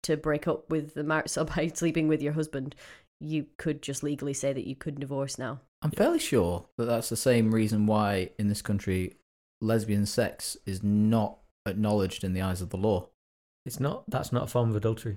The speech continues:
Speaker 3: It, we, because of, yeah,
Speaker 1: Really?
Speaker 3: we did all the divorce stuff at work.
Speaker 2: Yeah, which is
Speaker 3: And
Speaker 2: where
Speaker 3: the
Speaker 2: I picked up most
Speaker 3: questionnaire
Speaker 2: of
Speaker 3: is
Speaker 2: this
Speaker 3: like,
Speaker 2: from.
Speaker 3: "Has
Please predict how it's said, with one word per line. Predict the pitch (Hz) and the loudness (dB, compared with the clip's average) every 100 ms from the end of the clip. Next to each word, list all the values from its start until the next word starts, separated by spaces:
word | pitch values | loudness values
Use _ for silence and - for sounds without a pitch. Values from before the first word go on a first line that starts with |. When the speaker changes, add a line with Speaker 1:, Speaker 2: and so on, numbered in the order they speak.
| - | -6
Speaker 3:
It, | 131 135 - | -6 -4 -4
we, | 123 | -4
because | 110 - 107 | -2 -2 0
of, | 110 - | 0 0
yeah, | 180 330 403 | 4 6 10
Speaker 1:
Really? | 226 | 10
Speaker 3:
we | 190 | 8
did | 127 | 6
all | 127 | 4
the | 113 | 4
divorce | 107 104 113 117 | 2 2 2 2
stuff | - - 110 - | -2 -10 -10 -8
at | - - 117 | -12 -8 -2
work. | 113 107 - - | 0 0 -2 0
Speaker 2:
Yeah, | 101 87 | 2 2
which | 113 101 | -2 0
is | |
Speaker 3:
And | 101 | 4
Speaker 2:
where | 117 | 4
Speaker 3:
the | |
Speaker 2:
I | 117 | 6
picked | |
up | 143 | 4
most | |
Speaker 3:
questionnaire | 135 120 120 123 | 4 4 6 6
Speaker 2:
of | |
Speaker 3:
is | 113 | 4
Speaker 2:
this | 110 | 2
Speaker 3:
like, | 113 | 0
Speaker 2:
from. | 87 | 0
Speaker 3:
"Has | 117 104 | 0 -2